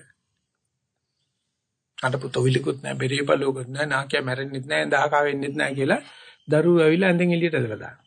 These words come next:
එහෙම නැත්නම් මහලු නිවාසයකට ගිහිල්ලා දානවා. "අප්පෝ අපේ දරුවෝ හරි පින්වන්තයි, අපි මහලු නිවාසයකට ගෙනත් දැම්මනේ" කියලා ඉතින් අරගොල්ලෝ සන්තෝෂයි. මහලු නිවාසෙ ගෙනත් දාන්නේ නෙවෙයි, දරුවෝ හැදුවේ.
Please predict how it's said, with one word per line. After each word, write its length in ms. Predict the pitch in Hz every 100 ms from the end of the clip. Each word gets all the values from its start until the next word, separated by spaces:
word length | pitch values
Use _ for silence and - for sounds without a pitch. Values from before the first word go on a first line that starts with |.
| _
එහෙම 180 | 151 151
නැත්නම් 360 | 147 131 190
මහලු 240 | 180 156 165
නිවාසයකට 440 | 165 156 139 131
ගිහිල්ලා 280 | 113 113 104
දානවා. 260 | 92 - _ _ _ _ 127
"අප්පෝ 280 | 123 139
අපේ 220 | 131 131 127
දරුවෝ 280 | 127 143
හරි 260 | 131 151 170
පින්වන්තයි, 560 | 170 156 151 143 135 147
අපි 140 | 147
මහලු 280 | 143 139 147
නිවාසයකට 400 | 151 151 156 151
ගෙනත් 240 | 151 151
දැම්මනේ" 340 | - 151 147 139
කියලා 220 | 156 175
ඉතින් 160 | 214
අරගොල්ලෝ 340 | 185 165 165 170
සන්තෝෂයි. 460 | 165 151 147 - - - - _ _ _ _ _ _ _ -
මහලු 200 | - 113
නිවාසෙ 280 | 135 135 143
ගෙනත් 220 | 147 151
දාන්නේ 260 | 151 117
නෙවෙයි, 100 | 165 143
දරුවෝ 260 | 131 165
හැදුවේ. 300 | 185 202 -